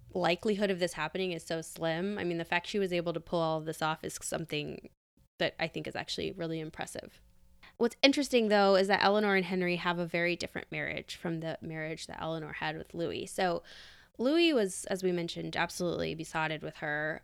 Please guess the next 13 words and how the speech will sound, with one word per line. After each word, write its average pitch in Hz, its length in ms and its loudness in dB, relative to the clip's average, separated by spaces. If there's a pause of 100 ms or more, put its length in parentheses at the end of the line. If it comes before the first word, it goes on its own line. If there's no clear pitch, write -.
Um, 156 580 -4
I 190 60 2
didn't 185 200 -2
see 190 220 4
any 185 380 4
record 175 640 0
that 160 180 -4
he 185 120 0
had 160 200 -2
any 165 160 0
kind 160 240 -4
of 156 140 -8
mistress 160 680 -4